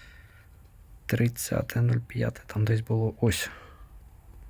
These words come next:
Тридцяте нуль п'яте двадцять п'яте. Зараз. Ой, нуль сьоме нуль сьоме двадцять п'яте.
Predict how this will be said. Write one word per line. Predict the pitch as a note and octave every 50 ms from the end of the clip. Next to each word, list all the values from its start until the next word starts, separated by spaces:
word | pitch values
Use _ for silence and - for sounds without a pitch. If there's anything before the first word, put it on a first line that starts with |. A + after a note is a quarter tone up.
| - - - - - - - - - - - - - - - - - - - - - - - - - - - -
Тридцяте | - A#2+ A#2 A#2+ A#2+ A#2+ - - E3+ E3 D3 C#3 - C3
нуль | B2 B2 A#2
п'яте | A#2 - C3 C#3 C3+ - - A#2+
двадцять | A2 A2 A2+ A#2 A#2 - - - -
п'яте. | - - - - D#2 D#2 - - A2 A2
Зараз. | A2+ A#2+ C3+ C3+ B2+ A#2 G#2 G#2 - - - - - - - - - - - - - - - - - - - - - - - - - - - - - - - - - - - - - - - - - - - - - - - -
Ой, | - - G#2 G2+ F2 E2 F#2+ F#2+ - - - - - - B2+ A#2 - - - - - -
нуль | B2+ A#2+ A#2+ B2 A#2+ A#2
сьоме | A#2+ - - - C3+ B2+ A#2+ A#2
нуль | A#2 A#2 A#2
сьоме | A2+ - - C3 B2 A2+ A2 G#2 F2 F2 - -
двадцять | A#2+ A2 A2 G#2+ G2 - A#2+ A#2+ -
п'яте. | - C3 B2 - - -